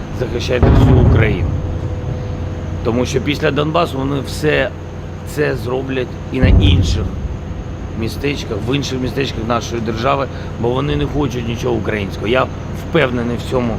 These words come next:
сто відсотків. І тому на ваших плечах захист не Донбасу, а захист всієї України. Я вам бажаю тільки міцності, з якою ви зараз живете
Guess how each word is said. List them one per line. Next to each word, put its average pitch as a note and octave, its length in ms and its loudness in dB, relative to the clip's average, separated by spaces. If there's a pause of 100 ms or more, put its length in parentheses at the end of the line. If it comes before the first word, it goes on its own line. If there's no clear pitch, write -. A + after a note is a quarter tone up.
(340)
сто C#3 220 0
відсотків. F#2+ 540 0 (880)
І G#2+ 60 2
тому B2+ 300 4
на A#2 100 4
ваших A2+ 280 2
плечах G#2+ 420 -2 (760)
захист B2 580 2 (260)
не A2+ 200 4
Донбасу, G2+ 580 2
а - 40 2
захист A#2 400 0
всієї - 600 6 (460)
України. - 380 -2 (1300)
Я B2+ 160 2
вам B2 200 0
бажаю B2+ 420 0
тільки B2+ 400 -6 (400)
міцності, G#2+ 640 -6 (300)
з G#2+ 40 -6
якою B2 320 2
ви B2 140 0
зараз B2 360 0
живете A2+ 520 -4